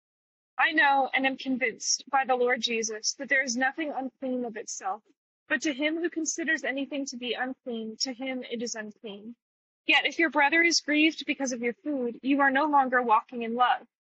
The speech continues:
Do not destroy with your food the one for whom Christ died. Therefore do not let your good be spoken of as evil, for the kingdom of God is not eating and drinking, but righteousness and peace and joy in the Holy Spirit.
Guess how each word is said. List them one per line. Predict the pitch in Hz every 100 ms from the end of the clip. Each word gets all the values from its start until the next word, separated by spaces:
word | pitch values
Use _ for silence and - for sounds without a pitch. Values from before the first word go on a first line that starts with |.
| _ _ _
Do | 294
not | 294 285
destroy | 339 - - 277 294
with | 277 277
your |
food | 254 269 247 214
the | 233
one | 233 226
for | 233 240
whom | 247 240
Christ | - 226 220 -
died. | 208 196 220 226 _ _ _ _
Therefore | 262 269 - 302
do | 269
not | 285 311
let | 254 233
your | -
good | - 285 247
be | 254
spoken | - - 269 - 240
of | 208 208 -
as | 226 -
evil, | 247 220 - - _ _ _
for | 285
the | 269
kingdom | - 294 294 302
of | 302
God | - 240 233
is | 220 240 247
not | 262 269
eating | 277 277 262
and | 247
drinking, | 226 220 233 202 208 -
but | 247
righteousness | 254 294 - 247 240 - - 240
and | 226
peace | - 262 220 - -
and | 233
joy | 220 247 240 214 -
in | 226
the | 214
Holy | 254 240
Spirit. | - - 208 202 -